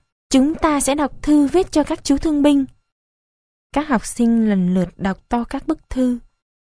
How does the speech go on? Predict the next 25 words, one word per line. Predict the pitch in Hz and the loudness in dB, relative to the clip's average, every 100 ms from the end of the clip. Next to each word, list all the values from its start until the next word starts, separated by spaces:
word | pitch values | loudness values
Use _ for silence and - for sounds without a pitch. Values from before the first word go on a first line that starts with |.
| _ | _
Tốt | 311 - | -4 -2
Tô | 277 - | -4 0
Chan | 254 247 233 | 0 2 2
ngẩng | 220 165 165 | 2 2 0
nhìn | 190 180 165 | 2 2 0
chú | 214 | -6
thương | 269 247 240 | -4 -2 0
binh, | 240 233 _ _ _ _ - | 0 -2 _ _ _ _ 0
mũi | 220 226 202 247 294 | 2 4 2 -2 -4
và | 247 | -2
mắt | 180 226 269 | -2 -2 -6
chú | - 226 | -6 -4
đỏ | 269 240 170 | -2 -4 -4
hoe, | 208 254 247 233 _ _ _ _ | -4 -2 -2 -4 _ _ _ _
nhưng | 220 247 240 | 0 2 2
chú | 226 226 - | 0 -4 -2
cười. | 247 220 175 165 _ _ _ _ _ | 0 2 0 -4 _ _ _ _ _
Tốt | 277 - | -4 0
Tô | 285 | -2
Chan | 240 254 240 | -2 -2 -4
cười | 220 233 208 | -2 -2 -2
lại, | 180 185 151 _ _ _ _ - | -2 -6 -8 _ _ _ _ -4
và | 196 | -4
em | 175 233 240 240 | -2 -2 0 0
nghĩ, | 202 262 | 0 -2